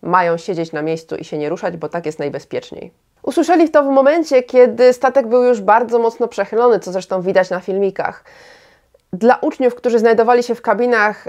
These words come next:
e, po stronie, w którą przechylony był prom, liczyła się każda sekunda. Jak najszybciej powinni wydostać się z tych kabin, żeby mieli w ogóle możliwość przeżycia.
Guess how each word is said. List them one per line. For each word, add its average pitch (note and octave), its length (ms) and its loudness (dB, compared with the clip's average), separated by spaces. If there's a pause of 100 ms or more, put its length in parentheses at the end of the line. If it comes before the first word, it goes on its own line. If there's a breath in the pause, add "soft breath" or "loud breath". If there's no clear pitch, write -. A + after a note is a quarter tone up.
e, F3+ 100 -4
po - 140 -6
stronie, A#3+ 440 2
w G#3+ 60 -4
którą G3+ 280 -2
przechylony A3+ 640 0
był G3 160 0
prom, G#3+ 380 0 (540 soft breath)
liczyła B3 280 2
się A#3+ 100 -8
każda A3 260 -2
sekunda. G3 600 -8
Jak A#3 400 0
najszybciej A3 500 -6
powinni G#3 400 -2
wydostać G#3 440 -4
się F#3+ 100 -4
z - 80 -18
tych F3 140 -10
kabin, F#3+ 280 -2
żeby F3 160 -8
mieli F#3 220 -2
w E3+ 60 -8
ogóle F3+ 280 -2
możliwość E3 400 -6
przeżycia. - 440 -12